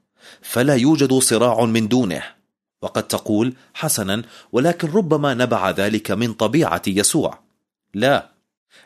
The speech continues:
لأن طبيعته خالية من الخطية، فقد حدث ذلك لأن الشيطان جاء إليه مرة أخرى.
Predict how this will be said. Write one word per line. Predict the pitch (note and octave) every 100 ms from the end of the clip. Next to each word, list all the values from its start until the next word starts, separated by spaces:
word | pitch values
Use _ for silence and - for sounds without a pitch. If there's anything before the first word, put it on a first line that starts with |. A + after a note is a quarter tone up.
| -
لأن | G#2+ C#3+
طبيعته | C#3+ C#3+ D3+ F#3 G#3 F3+
خالية | F3 - F3+ A3 C3 F2+
من | F#2+
الخطية، | F#2 - G#2+ E3+ D3+ D#2+ - _ _ _ _ _ _ _ _
فقد | - F#2 G2+ -
حدث | A#2+ A2+ G2+
ذلك | F#2 G2+ C3+ D3
لأن | E3+ C#3 - A#2
الشيطان | A#2 - A#2 G#2+ A#2 D#3+ C3
جاء | G2+ G#2 G#2 F#2
إليه | G2+ G2+ F#2
مرة | F2+ G2 A2+ C#3
أخرى. | C3+ - - E2 -